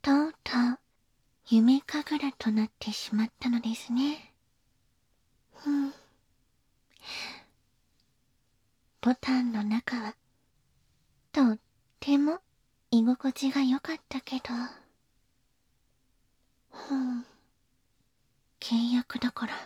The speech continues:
仕方ないのです。僕は出ていくけど、一人になっても頑張ってください。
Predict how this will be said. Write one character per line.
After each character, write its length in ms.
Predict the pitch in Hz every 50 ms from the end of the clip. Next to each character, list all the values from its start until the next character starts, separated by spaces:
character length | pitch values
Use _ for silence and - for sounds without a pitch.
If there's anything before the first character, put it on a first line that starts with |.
| - _ _ _ _ _ _ _ _ _ _ _ _ _ _ _ _ _
仕 240 | - - - 240 220
方 360 | - - 277 269 - 302 302
な 160 | 302 330 339
い 100 | 359 359
の 100 | 330 311
で 140 | 262 - 226
す。 180 | 226 - - - 240 226 220 220 - - _ _ _ _ _ _ _ _ _ _ _ _ _ _ _ _ _ _ _ _ _ _ _ _ _ _ _ _ _ _ _ _ _ _ _ _ _ _ _ _ _ _ _ _ -
僕 300 | - 269 - - - 240
は 280 | 220 220 233 240 240 _ _ _ _ _ _ _ _ -
出 140 | - 262
て 160 | - - 294 277
い 80 | 254
く 140 | - - 220
け 180 | - - 233 -
ど、 100 | - 208 _ _ _ _ _ _ _ _ _ _ _ _ _ _ _ _ _ _ _ _ _ _ _ _ _ _ _ _ _
一 360 | - - 262 240 - - 294
人 140 | 302 302 285
に 120 | 254 220 208
な 120 | 214 233
っ 40 | 254 _ -
て 140 | - 226 208
も 140 | 196 196 -
頑 260 | - 233 262 294 294
張 100 | 294 302
っ 80 | 294 -
て 120 | - 233
く 140 | - - -
だ 100 | - 269
さ 180 | 320 - - 370
い。 120 | 370 415